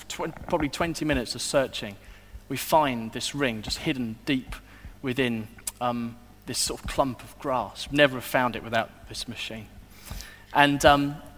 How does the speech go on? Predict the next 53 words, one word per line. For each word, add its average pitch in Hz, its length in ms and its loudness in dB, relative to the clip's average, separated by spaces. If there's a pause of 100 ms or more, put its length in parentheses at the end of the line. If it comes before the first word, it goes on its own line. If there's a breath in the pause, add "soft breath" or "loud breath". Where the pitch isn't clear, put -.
(140)
I 151 60 -2
tell 180 220 4
you, 160 80 6
that 170 160 6
night 160 240 6
there 147 80 -2
was 147 120 -2
a 151 60 -2
real 151 380 2
sense - 580 0 (280 loud breath)
of - 80 -6
celebration 135 680 4
that 113 100 -6
we'd 123 160 -4
found 131 480 6
this 117 160 -4
ring, 131 100 2
'cause 123 200 -2
it, 135 160 0
it 143 240 0
was 147 160 0 (420)
kind 165 240 4
of 135 140 -2
causing 135 320 2
a - 20 6
little 135 220 6
bit 123 100 0
of 120 60 -2
stress - 400 0
in 113 40 -4
the 117 60 -2
middle 117 220 0
of 110 80 -2
the 113 40 -4
family 113 280 4
holiday, 107 280 2
if 104 120 -4
I'm 113 100 -2
honest 110 300 -4
with 101 100 -6
you. 92 60 -8 (840 loud breath)
And, 143 320 8
uh, 139 300 12 (200)
we 175 120 12
weren't 196 180 10
able 170 200 10
to 156 100 6
relax 139 540 8
until 131 300 6
this 123 240 2
year. 104 280 0 (800 loud breath)
And, 131 320 4
uh, 127 220 2